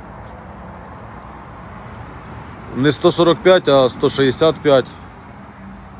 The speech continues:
Ну, так це небагато ще. Взагалі є і по п'ятсот.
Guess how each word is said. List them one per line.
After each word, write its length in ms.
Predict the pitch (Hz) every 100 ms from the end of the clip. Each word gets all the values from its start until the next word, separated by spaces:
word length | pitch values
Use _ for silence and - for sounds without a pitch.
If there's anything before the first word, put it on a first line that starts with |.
| - - - - - - 120
Ну, 80 | 120
так 120 | 107
це 160 | 135
небагато 520 | 123 123 113 147 180 160
ще. 240 | - 107 98 - - - - - - - - -
Взагалі 340 | 104 120 139
є 120 | 127 120
і 40 |
по 160 | - 147
п'ятсот. 380 | 113 - 170